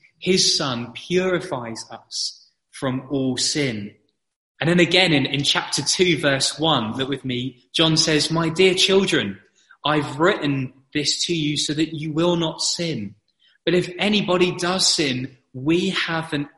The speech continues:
advocate with the Father, Jesus Christ, the righteous one. He is the atoning sacrifice for our sins, and not only for ours, but also for the sins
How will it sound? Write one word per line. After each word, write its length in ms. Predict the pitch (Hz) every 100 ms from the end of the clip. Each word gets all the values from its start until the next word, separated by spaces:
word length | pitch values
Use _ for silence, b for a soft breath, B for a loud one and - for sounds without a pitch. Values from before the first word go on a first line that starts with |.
| _
advocate 640 | 151 175 - 147 - 156 156
with 160 | 139
the 100 | 147
Father, 520 | - 143 139 135 110 - - _ _ _ _
Jesus 560 | - 180 196 - 147 -
Christ, 640 | - 160 143 120 - - _ _
the 80 | 127
righteous 600 | 120 120 120 - 123 -
one. 260 | 120 101 110 _ _ _ b b b
He 400 | 175 202 202 160
is 160 | 143
the 140 | 147 139
atoning 600 | - - 170 175 170 143
sacrifice 760 | - 160 - - 135 147 139 -
for 140 | 123
our 140 | 104 104
sins, 800 | - 151 143 147 147 - - B B B
and 100 | 143
not 160 | 208
only 240 | 214 202 202
for 220 | 208 170
ours, 600 | 180 160 110 - - - - _ _ _ -
but 120 | 143
also 380 | 160 156 151 135
for 140 | 131
the 80 | 123
sins 760 | - - 123 113 107 - -